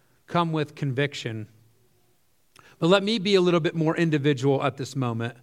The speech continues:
Have you been personally convicted of your own sin? Have you seen your sin and seen it for what it really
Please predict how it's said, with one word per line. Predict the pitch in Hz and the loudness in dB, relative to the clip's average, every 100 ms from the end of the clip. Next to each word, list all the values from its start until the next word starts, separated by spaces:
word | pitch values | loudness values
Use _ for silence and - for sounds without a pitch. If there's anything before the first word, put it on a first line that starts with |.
| _ - _ | _ -20 _
Have | - 160 | -2 0
you | 156 208 | 0 0
been | 175 170 | 2 0
personally | 143 196 202 - 175 160 | 0 2 2 2 0 0
convicted | 147 147 135 127 127 127 117 - | 0 -4 -2 -2 -2 -4 -4 -2
of | 135 113 | -2 2
your | 156 156 160 | 4 4 2
own | 147 135 123 | 0 -2 -4
sin? | - 165 131 107 107 - - | -4 -4 -4 -6 -12 -16 -10
Have | - 143 | -4 -2
you | 151 | -2
seen | - 196 190 180 | -2 0 2 2
your | 160 | 0
sin | 147 - 175 170 170 - - _ | 0 0 2 2 -2 -6 -20 _
and | 143 | -4
seen | 139 - 180 | -2 0 0
it | 165 | 0
for | 165 | 0
what | 151 160 | 2 2
it | |
really | 165 165 170 165 160 | 2 2 4 2 0